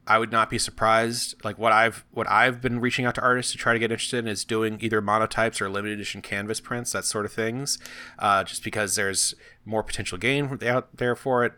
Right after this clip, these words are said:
but they also look better. I mean, canvas prints look, look amazing, and you don't, you don't even have to frame them. Uh, and you can still put them on the wall, and they look great. Um, so there's definitely, um, that's, that's an avenue that I'm interested in.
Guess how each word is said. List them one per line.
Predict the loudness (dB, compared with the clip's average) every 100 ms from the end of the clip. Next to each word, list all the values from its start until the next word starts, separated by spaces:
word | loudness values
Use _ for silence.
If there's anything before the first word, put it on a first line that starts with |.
| -4
but | 0
they |
also | 0 0
look | -4 -6 -2
better. | 0 0 0
I |
mean, | -4 -8 -12
canvas | -10 -8 -8
prints | -8 -6 -4 -6 -8 -16
look, | -16 -16 _ _ _
look | -6 -4
amazing, | -4 -4 -4 -6 -8 -12 -18 -20 -18
and | -10 -8
you | -6
don't, | -8 -6
you |
don't | -4 -2
even | 0
have | -2 -2
to |
frame | -2 0 0
them. | -2 -6 -10 -18 -20 _ -2
Uh, | 0 0 -4 -8
and | -12 -12
you | -12 -10
can | -6
still | -6
put | -4 -4
them | -4
on |
the | -8
wall, | -6 -6
and | -6
they |
look | -10 -2
great. | 2 2 -2 _ -8
Um, | 0 0 0
so | -2
there's | -2
definitely, | 0 -2 -2 -4 -4 -6 -10 -8
um, | -6 -4 -8 -14 -20 _ -20 -20 -20 -20 -20 -20 -20 -20 -20 -12 0
that's, | 2 2
that's | 2 2
an | 4
avenue | 6 6 4 0
that | 2
I'm | 0
interested | -2 -8 -8 -10
in. | -14